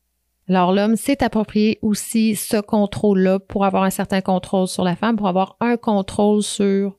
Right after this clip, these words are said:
son monde. <laughs> Et là, on avance dans le temps, là. Tout ce que je vous raconte là, là, on, on est pas mal plus autour du Moyen Âge, là. Autour des années, euh, mille deux cents, mille trois cents, mille quatre cents, mille cinq cents, là. Tu sais, on est rendu là dans le temps, là.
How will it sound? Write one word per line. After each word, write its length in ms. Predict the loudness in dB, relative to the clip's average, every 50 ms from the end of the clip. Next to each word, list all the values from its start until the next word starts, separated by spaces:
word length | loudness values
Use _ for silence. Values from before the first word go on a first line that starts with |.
| _
son 260 | -8 -2 0 2 2
monde. 300 | 2 2 2 0 0 -2 -2
<laughs> 440 | 0 2 2 0 0 -4 _ _ -2
Et 80 | 0 2
là, 140 | 4 4
on 60 | 2 2
avance 320 | 2 2 2 0 0 0
dans 100 | 0 0
le 60 | -2 -2
temps, 180 | -2 -4 -2
là. 100 | -2 -2
Tout 140 | -2 -4 -6 -4 -2
ce 140 | -4 -4 -2
que 160 | 0 0 0
je 100 | 0 2
vous 120 | 0 0
raconte 420 | 0 0 -2 0 0 0 0 0 -2
là, 140 | -2 0 0
là, 280 | 0 0 2 2 0 0 -2 -4 -2
on, 80 | -2 0
on 200 | 0 2 2 2
est 60 | 2
pas 160 | 2 2 0
mal 160 | 0 0 -2
plus 240 | -2 -2 -4 -2 -2
autour 300 | -4 -4 -2 -2 -2 0
du 80 | 2 2
Moyen 320 | 2 2 2 0 0 0
Âge, 340 | -2 -2 -4 -6 -8 -8 -8
là. 100 | -10 -12 -12 _ -20 -20 -20 -20 -20 _ -10
Autour 200 | -6 -4 -2 0
des 200 | 0 2 2 2
années, 520 | 4 4 4 4 4 4 4 4 4 4
euh, 180 | 2 2 0 -2 -4 -8 -20 -20 _ _ 2
mille 240 | 2 4 4 4 4
deux 160 | 4 4 4
cents, 260 | 2 2 0 -2 0
mille 220 | 0 0 0 -2 -2
trois 240 | -2 0 0 0
cents, 240 | 0 -2 -4 -4 -2
mille 220 | -2 -2 -2 -2 -2
quatre 240 | -2 -4 -4 -4
cents, 180 | -4 -6 -4 -2
mille 180 | 0 0 -2 -2
cinq 300 | -2 -2 0 0 0 -2
cents, 220 | -4 -4 -4 -4
là. 160 | -4 -6 -6
Tu 60 | -4
sais, 40 | -2
on 80 | 0 2
est 140 | 2 2 2
rendu 260 | 2 0 0 0 0
là 140 | 0 2 2
dans 160 | 0 0 -2
le 60 | -4
temps, 180 | -4 -8 -8 -8
là. 100 | -10 -12